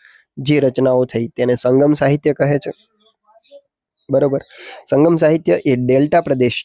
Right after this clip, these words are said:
તમિલનાડુ, ડેલ્ટા એટલે આ આકાર, ભારતનો જુઓ નીચેનો નકશાની અંદર આવો આકાર છે. તો આ પ્રદેશના લોકોની સામાજિક,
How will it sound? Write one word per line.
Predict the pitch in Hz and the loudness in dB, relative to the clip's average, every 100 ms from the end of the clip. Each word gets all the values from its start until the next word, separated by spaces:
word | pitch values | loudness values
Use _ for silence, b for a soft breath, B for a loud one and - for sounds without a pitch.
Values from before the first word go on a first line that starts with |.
| - | -2
તમિલનાડુ, | 131 151 131 117 113 | 0 2 2 2 0
ડેલ્ટા | 120 120 123 131 | 0 0 2 0
એટલે | 123 135 | 0 -6
આ | - 135 127 | -4 -2 0
આકાર, | 120 - 117 123 | -2 -2 -4 -4
ભારતનો | 117 127 135 131 | -2 0 0 0
જુઓ | 123 117 | 0 0
નીચેનો | 117 120 127 131 131 - _ _ 120 | 0 -2 0 0 -2 -6 _ _ -6
નકશાની | 120 - 127 127 | -6 -2 0 0
અંદર | 123 123 | 0 0
આવો | 123 117 | 0 0
આકાર | 117 110 113 | 0 -2 -6
છે. | 117 - 131 _ B B B B - | -6 -14 -20 _ B B B B -8
તો | |
આ | - 147 | -4 -2
પ્રદેશના | 160 151 147 156 - 143 | 0 0 2 0 0 2
લોકોની | 143 127 113 123 120 | 2 0 0 0 0
સામાજિક, | 139 135 127 139 139 143 | 0 0 0 0 0 -4